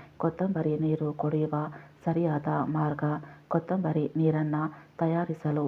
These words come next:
ಮೊದಲು ಒಂದು ಟೀ ಚಮಚ ಕೊತ್ತಂಬರಿ ಬೀಜಗಳನ್ನ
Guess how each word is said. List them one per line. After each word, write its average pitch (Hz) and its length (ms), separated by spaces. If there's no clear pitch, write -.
ಮೊದಲು 151 380
ಒಂದು 156 240
ಟೀ 170 200
ಚಮಚ 151 360
ಕೊತ್ತಂಬರಿ 160 540
ಬೀಜಗಳನ್ನ 156 640